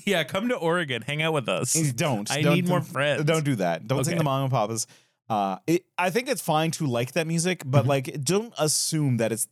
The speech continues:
Speaker 2: the best music.
Speaker 1: The, uh, Curtis Mayfield version's better anyway.
Speaker 2: Right.
Speaker 1: Way better.
Speaker 2: Yeah.
Speaker 1: The Matt Berry version's better from Snuffbox.
Speaker 2: Sure, yeah. I,
Speaker 1: That's
Speaker 2: no, no feelings about this?
Speaker 1: I mean, no, I agree. But part of me is like, "Okay, yes, I see what you're saying, but also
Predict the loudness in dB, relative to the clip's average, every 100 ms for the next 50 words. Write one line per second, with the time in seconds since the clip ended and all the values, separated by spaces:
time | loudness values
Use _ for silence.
0 | -4 -2 -2 -2 -2 0 -2 -2 0 0
1 | -2 0 2 2 2 0 -2 -2 0 0
2 | 0 0 0 0 0 0 -2 -2 -2 0
3 | 0 0 -2 -4 _ -2 -2 -4 _ _
4 | _ _ _ -2 0 0 -4 -10 _ _
5 | _ _ -2 0 0 -2 0 0 0 -2
6 | -2 0 -2 -2 -6 -4 -2 0 -2 -2
7 | -2 -2 0 0 -2 -8 -8 -4 -2 0
8 | -2 -4 -10 _ _ _ _ _ _ _
9 | _ _ _ _ _ -6 -2 -2 -2 -2
10 | 0 2 0 0 -2 0 -2 -2 -2 -4
11 | -8 _ _ _ _ _ -4 -2 0 0
12 | 2 2 2 -2 0 2 2 0 -2 _
13 | _ _ -2 0 0 0 0 0 0 0
14 | -2 0 0 2 2 0 -2 -2 0 2
15 | 2 2 0 0 0 0 0 2 2